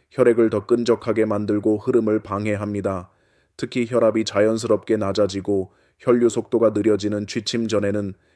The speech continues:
혈전 형성 위험 바를 높일 수 있습니다.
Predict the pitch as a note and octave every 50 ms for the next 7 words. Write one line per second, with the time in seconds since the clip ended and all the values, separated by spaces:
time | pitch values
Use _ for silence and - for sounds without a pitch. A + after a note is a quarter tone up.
0 | _ _ - - A#2 A2+ - A#2 A2 A2 G#2 G#2+ G#2+ A2 G#2 G#2+ G#2+ G#2+ G#2 G2+
1 | G2+ G#2 G2+ G#2+ G#2+ G#2 G#2 G2 G#2 G2+ G2+ - G#2 G2+ G2 F#2+ G2+ G2+ - A#2
2 | G#2 G2 - G#2 G2 F#2 - G2+ G2+ F#2+ F#2 F#2 F2+ E2+ E2